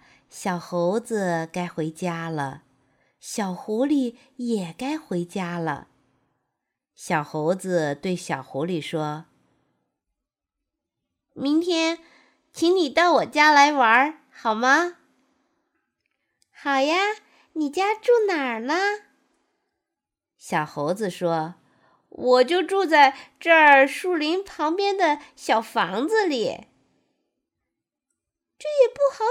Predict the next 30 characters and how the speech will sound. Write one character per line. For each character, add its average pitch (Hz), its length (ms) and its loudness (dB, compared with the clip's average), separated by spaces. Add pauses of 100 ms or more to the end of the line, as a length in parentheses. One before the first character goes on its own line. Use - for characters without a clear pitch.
(120)
找 359 340 0
呀， 359 140 -2 (640)
那 466 360 0
儿 403 80 -8 (180)
有 440 140 0 (120)
好 359 400 -6
多 359 220 0 (240)
房 320 340 -2
子 320 180 -6
呢。 285 580 -4 (1600)
”“嗯， 370 360 -2 (240)
这 466 200 6
样 285 200 4
吧， 208 240 -6 (260)
我 269 140 -2
在 392 160 0
门 330 320 0
上 392 220 0
画 415 260 2
上 415 180 2
画， 415 420 -2 (220)
你 294 140 -2
一 453 60 0 (160)
找 254 240 0
就 330 160 -4
找 262 240 -2
到 233 280 2
了。 185 280 -4 (1300)
”“好 320 300 -4
的， 330 140 2